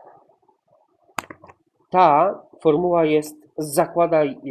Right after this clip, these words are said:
że nie występują rangi wiązane. Gdy występują rangi wiązane,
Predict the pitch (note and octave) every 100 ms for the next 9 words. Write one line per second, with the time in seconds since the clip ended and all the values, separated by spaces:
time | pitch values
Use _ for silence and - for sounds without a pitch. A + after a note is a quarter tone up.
0 | C3+ C3+ C3 C#3+ C#3+ C#3 C3+ C3+ D#3+ F#3
1 | F#3 - D3+ D3+ C#3 B2+ C3+ B2+ A#2 A#2+
2 | A#2 B2 G#2+ E2 _ _ _ C#3+ D#3 _
3 | _ _ _ - - - - _ - C3+
4 | D3 D3 - D3 G#3+ G#3+ F3+ F3+ C3+ C3+
5 | C3+ E3 F3 C#3